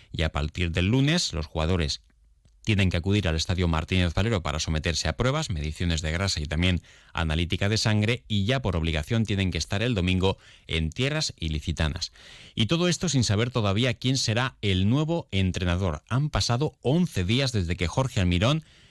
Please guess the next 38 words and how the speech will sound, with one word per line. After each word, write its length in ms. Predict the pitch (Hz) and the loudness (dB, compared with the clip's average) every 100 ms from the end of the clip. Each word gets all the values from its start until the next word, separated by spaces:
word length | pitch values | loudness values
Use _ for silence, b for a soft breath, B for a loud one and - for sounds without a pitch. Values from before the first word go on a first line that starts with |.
| B B | B B
eh, 160 | - 76 | -8 -4
llegase 360 | 82 104 101 | -2 -2 0
a 0 | |
un 60 | 90 | 0
acuerdo 300 | 82 95 87 | 0 0 0
con 160 | 87 | 0
el 60 | 87 | 2
Elche 240 | 92 90 | 2 0
Club 140 | 85 87 | -2 -2
de 80 | 85 | 0
Fútbol 340 | 143 147 147 | 0 0 0
para 220 | 104 78 | -2 -4
romper 320 | 78 85 101 | -4 -2 -2
su 180 | 92 - | -2 -4
contrato 640 | - 87 87 131 143 143 - | -2 -2 0 -2 -2 -4 -4
y 140 | 160 | -4
para 220 | 139 117 | -2 -2
abandonar 440 | 90 87 92 120 104 | 0 0 2 0 0
la 140 | 123 | 0
disciplina 580 | 113 - 98 - 104 101 | 0 -2 -2 -2 0 0
franjiverde. 800 | 92 87 - 123 135 73 - - - | 0 -2 0 0 0 -2 -10 -16 -12
Con 160 | 82 82 | -4 0
un 120 | 95 | 2
balance 480 | 87 101 127 - - b b b b b - | 2 2 2 0 -4 b b b b b -10
en 220 | 78 76 | -8 -2
cinco 320 | 110 101 82 | 0 0 0
partidos 720 | 73 85 123 131 151 - - - | -4 -2 -2 0 0 -2 -6 -10
de 480 | 80 78 76 76 76 | -8 -4 -2 -2 -2
dos 240 | 92 98 | 0 0
derrotas, 680 | 87 85 139 160 170 - - _ _ | 0 0 0 0 -2 -2 -6 _ _
no, 140 | 90 85 | -4 -2
de 100 | 80 | 0
tres 200 | 139 107 | 0 0
derrotas 500 | 95 113 135 - - | 0 0 -2 -4 -2
y 120 | 98 | -2
de 120 | 87 | 0
dos 240 | 101 113 90 | 2 2 2
empates. 580 | 90 90 78 - - | 2 2 -2 -6 -12